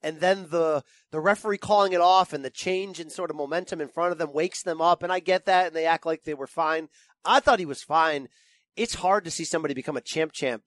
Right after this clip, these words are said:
uh, in this type of handoff. It certainly wasn't Michael Chandler losing his title to Brent Primus on an ankle injury, which kinda had a wah, wah feel to it. But, uh, I don't know. It's a setup for a rematch, and I'd like to see it.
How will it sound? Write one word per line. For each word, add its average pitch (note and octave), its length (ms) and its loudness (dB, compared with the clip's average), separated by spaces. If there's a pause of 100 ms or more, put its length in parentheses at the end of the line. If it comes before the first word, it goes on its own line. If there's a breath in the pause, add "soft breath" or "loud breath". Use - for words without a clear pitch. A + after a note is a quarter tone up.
(140)
uh, A#2+ 260 -2 (160)
in B2+ 160 -10
this D#3 180 -2
type - 240 -4
of B2 120 -6
handoff. D3+ 400 -2
It A#2+ 80 -12
certainly C#3+ 260 -6
wasn't C3 380 -4 (340 soft breath)
Michael C#3+ 220 -2
Chandler C#3+ 280 -2
losing B2+ 300 -6
his A#2 140 -6
title C#3 260 -2
to A#2 80 -8
Brent C3 320 -6
Primus D3+ 400 -6
on B2 160 -4
an A2+ 180 -10
ankle D#3+ 320 -2
injury, B2 280 -4
which - 240 -10 (100)
kinda C#3+ 240 -2
had B2+ 180 0
a A2+ 140 -2
wah, B2+ 420 0
wah A2+ 340 -4
feel B2 280 -8
to A#2 140 -6
it. A#2 160 -4 (320 loud breath)
But, C#3 260 2 (1120)
uh, C3+ 120 -12 (260)
I F3 100 2
don't C4+ 80 2
know. E3+ 220 2
It's D#3+ 180 -4
a F3 40 -6
setup G#3+ 340 2
for F3 100 -4
a C#3+ 60 -8
rematch, C3+ 560 -10
and C#3 100 -6
I'd C#3 100 -4
like D3 160 -4
to C3 80 -14
see D#3 220 -8
it. B2+ 140 -4